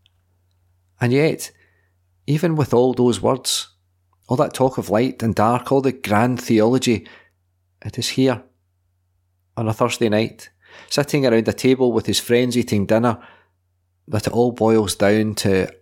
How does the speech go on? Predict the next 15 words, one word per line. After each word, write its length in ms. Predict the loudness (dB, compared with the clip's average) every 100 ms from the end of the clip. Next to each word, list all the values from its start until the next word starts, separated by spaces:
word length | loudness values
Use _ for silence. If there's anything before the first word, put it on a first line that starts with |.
| _ _ -6
an 120 | -2
act 600 | -2 -2 -10 _ -14 -14 -8 -2
and 120 | 0
a 40 |
sentence. 640 | 0 -2 -4 -6 -4 -6 -8 _ _ _ _ _ _ _ _ _ _ _ _ _ _ _ _ -4
The 80 | -2
act 200 | 0 -2
is 100 | -4
breathtaking 720 | 0 0 0 -2 -2 0 -2
in 100 | 0
its 140 | 0 0
simplicity 840 | -2 -4 -6 -4 -2 -4 0 0
and, 280 | 0 -4 -8 _ -6
and 160 | -2 0
scandal. 580 | 0 0 2 0 -2